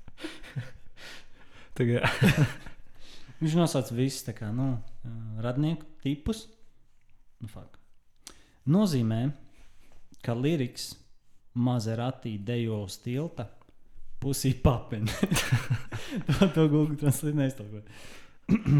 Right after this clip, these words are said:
Speaker 1: Tā bija Maserati, man Maybachs.
Speaker 2: <laughs> Jā, jā, un tur ir vēl, vēl ir saikne. Jo nākam-, <laughs> jo nākamais, jo nākamais teikums ir: <laughs> "Sakiet vaskiem, ha, ha,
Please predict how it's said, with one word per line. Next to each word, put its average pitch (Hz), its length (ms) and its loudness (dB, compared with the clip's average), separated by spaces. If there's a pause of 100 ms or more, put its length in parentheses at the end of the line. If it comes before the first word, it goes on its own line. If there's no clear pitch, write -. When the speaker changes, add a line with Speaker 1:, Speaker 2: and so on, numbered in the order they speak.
(300)
Speaker 1:
Tā 120 200 2
bija 113 280 2
Maserati, 123 800 0 (120)
man 120 280 2
Maybachs. 123 640 2 (440)
Speaker 2:
<laughs> 175 400 6
Jā, 170 180 6
jā, 190 200 6 (200)
un 156 160 -2
tur 165 140 2
ir 170 120 4
vēl, 156 260 6
vēl 156 260 2
ir 131 80 0
saikne. 131 460 0 (540)
Jo 131 160 0
nākam-, 139 420 6 (100)
<laughs> - 0 -
jo 190 260 10
nākamais, 151 640 2 (480)
jo 156 160 -4
nākamais 156 480 0
teikums 175 380 -4
ir: 101 100 -10 (560)
<laughs> - 520 -2
"Sakiet 139 400 -4
vaskiem, 120 580 -2 (300)
ha, 160 260 -4 (140)
ha, 123 260 -4